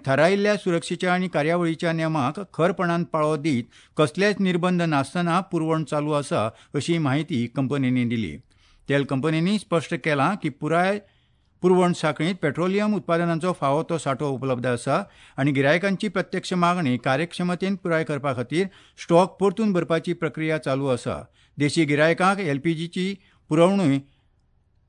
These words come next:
सामान्य आशिल्ल्यान पुराय गोंयांत सिलिंडरांची वितरण प्रक्रिया सुटसुटीतपणान चलता, अशें तांणी निवेदनांत म्हळां.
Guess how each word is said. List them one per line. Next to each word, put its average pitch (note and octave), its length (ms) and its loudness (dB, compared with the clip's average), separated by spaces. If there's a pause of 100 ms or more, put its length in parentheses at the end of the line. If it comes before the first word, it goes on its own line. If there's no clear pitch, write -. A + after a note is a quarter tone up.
(140)
सामान्य F#3 420 2
आशिल्ल्यान D#3 500 0
पुराय F3 380 2
गोंयांत E3 440 0
सिलिंडरांची F3 760 0
वितरण E3 320 -2
प्रक्रिया D#3+ 460 -2
सुटसुटीतपणान E3+ 840 -4
चलता, D3 500 0 (320)
अशें D#3+ 220 0
तांणी C#3+ 200 0
निवेदनांत C3 520 2
म्हळां. A#2 280 0